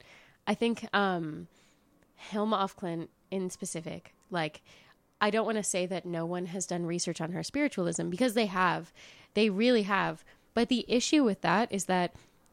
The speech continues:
you, there are these, like, two camps of Hilma af Klint research that I've read. And I've read as much as I could get my hands on of, um, writing about her. And it falls into these two categories where you either have,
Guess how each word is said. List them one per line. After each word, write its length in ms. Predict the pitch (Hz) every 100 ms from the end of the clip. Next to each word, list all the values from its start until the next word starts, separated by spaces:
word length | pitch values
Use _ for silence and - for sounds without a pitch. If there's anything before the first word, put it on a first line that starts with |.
| -
you, 460 | 220 240 226 196 - _ -
there 160 | 220
are 80 | 220
these, 180 | 208 190
like, 180 | 190 -
two 240 | - 285
camps 720 | - 226 190 170 - - - - -
of 520 | - 202 185 165 - - _
Hilma 400 | 175 202 196 175
af 100 | 175
Klint 280 | 196 165 - _ _ _ -
research 520 | 185 180 - - -
that 120 | 185
I've 200 | 170 160
read. 160 | 165 151
And 140 | 190 226
I've 160 | 240
read 320 | 285 277 196 - _ _ _
as 200 | 214 202
much 320 | 202 202 220
as 100 | 202 185
I 80 |
could 160 | 170 175
get 160 | 170 156
my 100 | 156
hands 300 | 160 151 165
on 320 | 143 160 190 - _ _ _ _ -
of, 480 | 185 175 165 170 -
um, 600 | 180 175 156 156 185 196 226 _ _ _ - -
writing 320 | 190 190 180 170
about 260 | 156 151
her. 280 | 170 160 160 - - - _ _ _ _ _
And 120 | 247
it 120 | 226 -
falls 280 | 247 254
into 180 | 262 240
these 220 | 214 208
two 120 | - 202
categories 640 | 202 175 175 160 156 180
where 80 | 196
you 160 | 196
either 260 | 190 208 220
have, 400 | 208 180 175 180